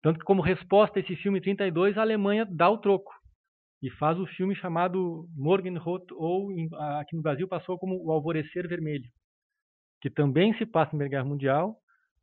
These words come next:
também é na versão, ah, ah, ah, Forças Armadas Alemães versus Inglesas,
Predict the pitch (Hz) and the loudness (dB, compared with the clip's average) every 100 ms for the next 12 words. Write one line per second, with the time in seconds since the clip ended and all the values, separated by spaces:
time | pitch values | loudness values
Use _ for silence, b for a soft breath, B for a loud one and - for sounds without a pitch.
0 | - 156 139 170 214 240 214 160 165 151 | 2 4 6 4 4 0 0 2 4 2
1 | 151 143 147 147 135 - 165 165 139 - | -2 -2 0 2 0 2 2 2 0 -6
2 | 165 156 143 - 139 147 143 139 - 165 | -10 -6 -6 -6 -10 -10 -10 -12 -2 2
3 | 160 165 147 151 147 147 143 147 151 131 | 2 2 2 2 2 0 2 2 0 -2
4 | - 127 147 147 131 135 127 147 170 208 | -4 0 2 0 -4 -2 2 2 0 -6